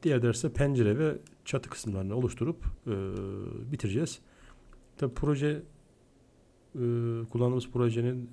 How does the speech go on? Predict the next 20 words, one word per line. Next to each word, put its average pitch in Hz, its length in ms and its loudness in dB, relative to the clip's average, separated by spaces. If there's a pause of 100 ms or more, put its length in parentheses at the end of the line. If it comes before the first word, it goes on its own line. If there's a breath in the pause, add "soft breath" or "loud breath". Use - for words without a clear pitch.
e, 110 160 -2
kesit - 400 -6
ve 113 200 2 (100)
görünüşleri 117 360 0
olmadığı 120 300 0
için 127 320 -2
ben 117 160 2
biraz 113 260 -2 (140)
çatı - 200 -4
kısmını - 260 -4
uyduracağım 110 400 4
kendim. 101 320 -2 (680 loud breath)
E, 110 80 -2 (1040)
çizim 120 200 2
mantığı 104 400 2
olarak 107 440 -2 (220)
daha 113 180 2
önceki 101 260 2
yaptığımız 101 560 -2
derslerdeki, 95 680 -2